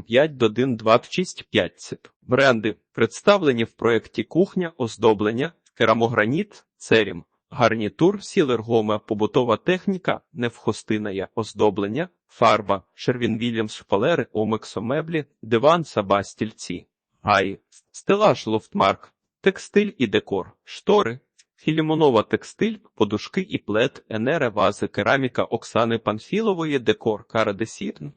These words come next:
ванна кімната, оздоблення, керамограніт, цоем, ламіном і талон, сантехніка, унітази, блобованна, вілеро і боч, змішувачі, Царло Фраттіні, Набдго, Еприхоже, підлогове покриття, керамограніт,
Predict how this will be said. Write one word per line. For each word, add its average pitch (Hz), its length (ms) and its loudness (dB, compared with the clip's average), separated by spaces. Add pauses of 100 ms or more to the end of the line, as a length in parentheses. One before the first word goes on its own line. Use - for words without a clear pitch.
(100)
ванна 110 320 2
кімната, 120 560 -4
оздоблення, 120 840 0 (220)
керамограніт, 110 880 0 (120)
цоем, 104 460 2 (220)
ламіном 156 520 0
і 135 80 -6
талон, 127 500 0
сантехніка, 113 880 -2
унітази, 113 640 0
блобованна, 101 760 -2 (200)
вілеро 147 420 0
і 117 60 0
боч, 107 420 -2
змішувачі, 127 760 -2
Царло 104 400 0
Фраттіні, 143 720 -4 (200)
Набдго, 117 600 0
Еприхоже, 104 640 -2 (160)
підлогове 165 560 0
покриття, 143 680 0 (140)
керамограніт, 120 880 -2